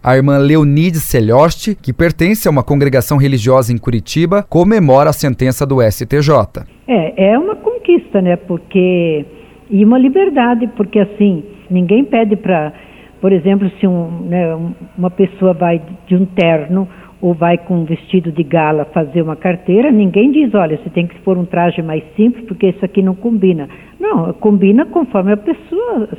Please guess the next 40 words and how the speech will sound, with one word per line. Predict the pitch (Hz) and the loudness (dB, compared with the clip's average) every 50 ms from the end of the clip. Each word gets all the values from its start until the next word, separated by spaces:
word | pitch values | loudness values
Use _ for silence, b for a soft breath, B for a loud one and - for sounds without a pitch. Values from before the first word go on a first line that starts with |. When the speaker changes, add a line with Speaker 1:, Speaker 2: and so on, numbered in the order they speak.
| - - - | -16 -4 -4
Speaker 2:
ser | 240 233 | -2 0
livre | 254 262 254 285 339 403 339 - 262 190 165 | 2 2 4 6 4 4 4 2 -2 -2 -2
de | 160 165 202 | 0 0 0
usar | 202 185 156 196 | 0 0 0 -2
aquilo | 208 202 208 220 220 214 233 262 | -2 -2 -2 -2 0 0 0 -2
que | 254 - 311 | -4 -6 -8
faz | - - 339 320 - - - | -4 -4 -4 -4 -4 -4 -4
parte | 226 190 185 180 - 254 | -2 -2 -2 -2 -4 -4
do, | 240 381 392 370 370 381 B B B B B B B B B B B - | -2 -2 -2 -2 -4 -6 B B B B B B B B B B B -4
do | 226 240 - - | -2 -2 -2 0
seu | 262 247 208 - - - | 0 0 0 -2 -4 0
ser | - 190 202 233 294 349 | 2 2 4 4 2 2
e | 359 - | 0 -2
da | 359 - - | -4 -6 -4
sua | - 277 269 | -4 -4 -2
vontade | 233 247 233 220 214 - - 160 165 175 190 214 311 339 349 320 - | 0 0 0 0 0 -2 -4 -2 -2 -2 -2 -4 -6 -6 -8 -6 -6
de | 254 233 277 302 320 330 349 392 | -6 -4 -4 -4 -4 -4 -4 -4
usar. | 381 349 330 - 294 240 202 | -4 -4 -2 0 0 0 0
Agora, | 180 170 170 185 180 185 180 | 0 0 0 0 0 0 0
nós | 180 170 165 208 277 339 359 | 0 0 0 0 -2 -2 -2
não. | 349 285 214 170 B B B B B B B - | -2 -2 -2 -4 B B B B B B B -4
O | 208 180 | -2 -2
nosso | 190 180 165 175 190 185 - - - 320 359 415 B B B B B - | 0 0 0 -2 -2 -2 -4 -8 -8 -8 -8 -8 B B B B B -2
é | 208 | 0
uma | 202 208 214 | 2 2 2
opção | 202 208 - - 208 202 196 | 0 -2 -4 -2 -2 -2 0
de | 175 170 190 170 151 139 139 | -2 -2 -6 -6 -8 -10 -10
vida, | 151 151 160 175 175 202 285 | -6 -4 -4 -4 -2 -2 -2
que | 277 - - | -2 -2 -2
nós | 220 202 - | -2 -2 -2
temos | - 220 214 214 208 - | -2 -4 -4 -4 -6 -6
constituições | - - 196 214 262 - - - - - - - 285 - - - 190 185 196 226 214 - - | -4 -2 0 0 0 -2 -6 -12 -14 -8 -6 -6 -6 -6 -6 -6 -4 -2 -2 -2 -4 -4 -4
que | - 262 | -2 0
nos | 277 302 269 262 | 0 0 -2 -4
regem, | 208 151 170 185 170 160 175 170 - - 277 370 B B B B B B B B B - | -6 -6 -4 -4 -2 -2 -2 -4 -4 -4 -6 -6 B B B B B B B B B -4
que | - 254 277 | 0 0 2
o | 277 247 | 2 0
hábito | 180 160 175 175 185 226 220 - 254 - | 0 0 -2 -2 -2 -4 -4 -4 -6 -2
faz | - 277 277 269 - - - - - | -2 -2 -2 -2 -6 -12 -20 -12 -6
parte | - 170 160 160 185 226 226 - - 311 349 415 | -4 -2 0 0 -2 -2 -2 -6 -6 -6 -6 -6